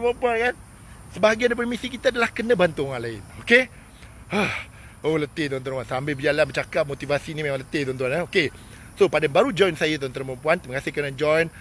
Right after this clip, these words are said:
Uh, Wan Ida, terima kasih. Nazri, terima kasih kan. Kan? Aziz, apa ni? Uh, Muhammad Azizul Hisham, terima kasih. Ustaz Azizul, apa? Kan? Hari ni saya sedang bincang lapan perangai orang yang kuat mengejar impian. Anda ada ke? Nombor satu, tuan-tuan dan puan,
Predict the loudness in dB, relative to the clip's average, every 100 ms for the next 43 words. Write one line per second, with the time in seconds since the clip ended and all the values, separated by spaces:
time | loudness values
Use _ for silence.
0 | -20 -10 -4 -2 0 -2 -2 2 2 2
1 | -6 -4 -4 -4 -4 -4 -6 -6 -6 -6
2 | -4 -2 2 2 0 -8 -18 -20 -8 -2
3 | -2 -4 -12 -6 -4 -2 0 -2 -2 -4
4 | -6 -10 -8 -6 -4 -6 -6 -8 -6 -4
5 | -4 0 0 0 -2 -2 -2 -4 0 0
6 | 0 -6 2 4 4 2 2 2 -2 -10
7 | -18 -18 -18 -10 0 2 2 -2 -18 -20
8 | -20 -10 0 0 0 -2 -2 0 -2 -2
9 | -4 -2 -4 -4 -10 -2 -2 -2 2 2
10 | 2 -4 -2 0 2 0 -4 -2 -4 -8
11 | -18 -16 -2 2 4 4 4 2 2 -4
12 | -4 -4 -2 -4 -4 -4 -4 -6 -2 0
13 | 0 -2 -10 -4 0 0 0 -2 -2 -2
14 | -4 -16 -12 -6 -4 -2 -4 -4 -4 -2
15 | -2 -2 0